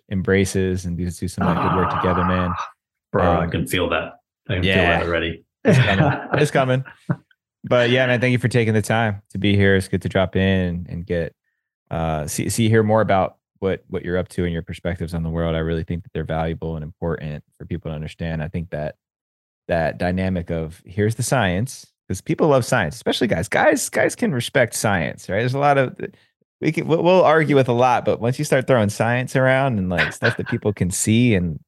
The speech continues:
Speaker 1: understand, there's a connect. It's like,
Speaker 2: Yeah.
Speaker 1: "Oh, okay, maybe you're onto something."
Speaker 2: Yeah,
Speaker 1: Um,
Speaker 2: I appreciate that.
Speaker 1: so yeah, man, beautiful work, and, uh, look forward to having you on down,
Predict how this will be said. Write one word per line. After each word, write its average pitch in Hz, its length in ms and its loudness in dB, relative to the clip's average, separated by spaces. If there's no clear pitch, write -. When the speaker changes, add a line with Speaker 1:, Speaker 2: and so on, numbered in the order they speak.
Speaker 1:
understand, 104 640 2
there's 92 140 -2
a 90 60 -2
connect. - 240 -6
It's - 100 -6
like, 92 100 2
Speaker 2:
Yeah. 85 380 0
Speaker 1:
"Oh, 120 80 4
okay, 78 240 -2
maybe 98 260 2
you're 90 180 4
onto 85 180 0
something." 92 400 -8
Speaker 2:
Yeah, 90 400 2
Speaker 1:
Um, - 20 -4
Speaker 2:
I 90 40 -4
appreciate - 460 -4
that. - 240 -8
Speaker 1:
so 92 60 4
yeah, 87 200 4
man, 82 260 -4
beautiful 107 320 0
work, 101 380 4
and, 87 280 -2
uh, 85 280 -2
look 92 100 -4
forward 98 180 2
to 98 60 2
having 98 240 2
you 98 80 0
on 98 140 0
down, 98 280 -4